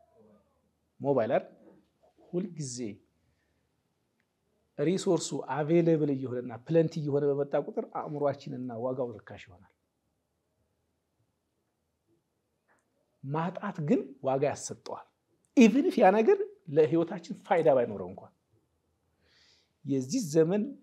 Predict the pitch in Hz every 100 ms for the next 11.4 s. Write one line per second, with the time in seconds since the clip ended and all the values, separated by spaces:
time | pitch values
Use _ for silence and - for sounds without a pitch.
0 | 131 143 147 - 131 - - 214 214 -
1 | 180 339 370 - _ _ _ _ _ _
2 | _ _ _ 135 139 135 - - _ 135
3 | 127 170 151 147 147 151 156 170 135 131
4 | 131 143 247 247 254 - 131 131 - -
5 | 95 _ _ _ _ _ _ _ _ _
6 | _ _ _ _ _ _ _ _ _ _
7 | _ _ _ _ _ _ _ _ _ _
8 | _ _ _ _ _ _ _ 131 170 170
9 | 135 117 110 - 101 - _ _ _ _
10 | _ - 131 131 175 139 156 - 135 135
11 | 131 131 120